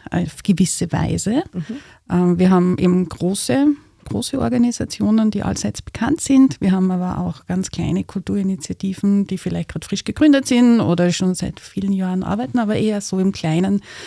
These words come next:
Speaker 1: kulturelle Nahversorgung machen und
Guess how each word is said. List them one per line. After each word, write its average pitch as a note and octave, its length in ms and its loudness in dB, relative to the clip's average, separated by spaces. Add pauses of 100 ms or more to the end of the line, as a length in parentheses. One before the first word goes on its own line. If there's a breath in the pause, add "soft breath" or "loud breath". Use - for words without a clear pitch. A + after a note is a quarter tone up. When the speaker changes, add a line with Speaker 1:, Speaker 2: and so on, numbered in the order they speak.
(240 loud breath)
Speaker 1:
kulturelle A3 440 2
Nahversorgung F3 760 0
machen E3+ 420 -2 (440 soft breath)
und F3 480 -2